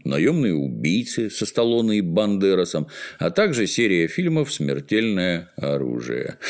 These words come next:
Доннер планировал снять ещё одну, заключительную часть с уже постаревшими Мелом Гибсоном и Дональдом Гловером, но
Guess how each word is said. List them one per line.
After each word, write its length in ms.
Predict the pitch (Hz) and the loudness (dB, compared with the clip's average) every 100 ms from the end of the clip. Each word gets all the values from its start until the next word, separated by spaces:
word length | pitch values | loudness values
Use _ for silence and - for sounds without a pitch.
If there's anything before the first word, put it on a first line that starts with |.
| - - - | -4 -4 -6
Доннер 420 | 95 143 156 135 | 2 2 4 2
планировал 720 | 110 113 120 135 131 123 113 | 0 0 2 4 4 4 4
снять 540 | 98 120 117 98 - - | 2 0 2 0 -4 -2
ещё 420 | 92 101 127 98 | -2 0 4 4
одну, 420 | 76 67 65 60 | 4 -2 -4 -4
заключительную 800 | 90 101 117 113 90 85 80 80 | -2 0 0 0 0 0 0 0
часть 320 | 78 - 65 - | 0 -2 -2 -2
с 60 | |
уже 340 | 92 98 90 78 | 0 4 4 2
постаревшими 840 | - - 104 104 82 - 71 67 | -2 -2 2 2 2 0 -4 -2
Мелом 440 | 73 85 78 78 | 0 0 2 0
Гибсоном 500 | 95 143 - 117 104 | -2 -2 0 0 0
и 460 | 87 95 76 73 69 | -2 0 0 0 -2
Дональдом 640 | 78 90 85 76 73 73 | 0 0 0 0 0 -2
Гловером, 640 | 76 82 76 69 64 62 60 | 0 2 2 2 -2 -4 -2
но 380 | 127 233 - | -2 -2 -6